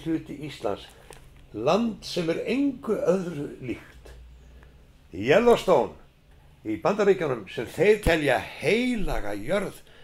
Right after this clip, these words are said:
verði aldrei snert, kemst ekki á blað.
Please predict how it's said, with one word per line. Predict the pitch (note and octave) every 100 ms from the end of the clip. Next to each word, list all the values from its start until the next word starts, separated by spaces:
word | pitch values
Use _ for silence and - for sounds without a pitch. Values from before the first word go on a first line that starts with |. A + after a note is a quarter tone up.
| -
verði | A#2+ A#2+ A2+ -
aldrei | F#3+ A3+ - C#3
snert, | F#3+ D#3 - - - - - -
kemst | - G#3+ -
ekki | G#2+
á | G2+
blað. | C#3+ G2+ -